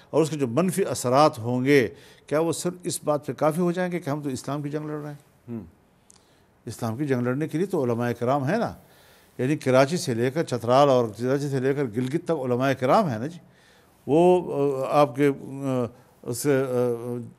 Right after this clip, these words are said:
Speaker 1: तुरबत से लेकर कहाँ कहाँ तक, अ, उलमाए किराम ही फैले हुए हैं ना जी। तो ये तमाम मकातब फ़िक्र के उलमाए किराम वो क्यों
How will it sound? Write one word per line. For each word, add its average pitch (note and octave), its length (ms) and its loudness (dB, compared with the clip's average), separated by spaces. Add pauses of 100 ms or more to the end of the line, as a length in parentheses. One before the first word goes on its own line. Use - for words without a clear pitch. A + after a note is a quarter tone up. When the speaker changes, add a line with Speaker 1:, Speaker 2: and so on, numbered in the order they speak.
Speaker 1:
तुरबत D#3 280 4
से C#3+ 160 0
लेकर D3 280 2 (520)
कहाँ D#3 200 2
कहाँ D3 240 0
तक, D3+ 300 -6
अ, B2 320 -2
उलमाए C3+ 300 2
किराम D#3 300 4
ही F#3 80 0
फैले B2+ 280 -2
हुए A#2 100 -2
हैं E3 80 -4
ना G#3+ 80 -8
जी। C3 120 -12 (460)
तो A#3 120 0
ये G3 260 -2 (200)
तमाम F#3+ 360 4
मकातब D3+ 440 0
फ़िक्र A#2+ 260 -8
के G#2+ 140 -8
उलमाए G2+ 380 -4
किराम F#2+ 440 -10 (400)
वो F#3 120 -4 (180)
क्यों A3 180 -2